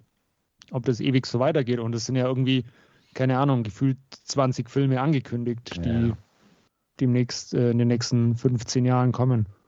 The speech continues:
Speaker 2: Ja, da werden wir noch ein bisschen was von haben.
Speaker 1: Gut, ähm, so viel zu Spider-Man No Way Home. Äh,
Speaker 2: Ja.
Speaker 1: ja. Ähm, dann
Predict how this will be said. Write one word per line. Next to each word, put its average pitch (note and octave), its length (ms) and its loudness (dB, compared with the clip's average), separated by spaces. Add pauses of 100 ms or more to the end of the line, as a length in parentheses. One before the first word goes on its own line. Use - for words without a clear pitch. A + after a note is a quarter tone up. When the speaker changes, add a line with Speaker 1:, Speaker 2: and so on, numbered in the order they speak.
(1080)
Speaker 2:
Ja, D#3 280 -2 (300)
da A#2+ 280 -2
werden A#2+ 160 2
wir A#2+ 60 -2
noch A2 100 2
ein A2 80 0
bisschen G#2+ 180 -4
was G2+ 140 0
von G2+ 180 -4
haben. E2+ 240 -4 (1400)
Speaker 1:
Gut, - 500 0 (460)
ähm, C#3+ 440 4 (260)
so D#3 240 0
viel E3 380 -2
zu D3 340 -2 (360)
Spider-Man C3+ 1080 -2
No C3 200 0
Way B2 220 0
Home. E3 340 0 (480)
Äh, B2+ 280 0 (1160)
Speaker 2:
Ja. G2+ 160 0 (240)
Speaker 1:
ja. A#2 280 2 (1080)
Ähm, B2+ 460 0 (540)
dann C#3 360 0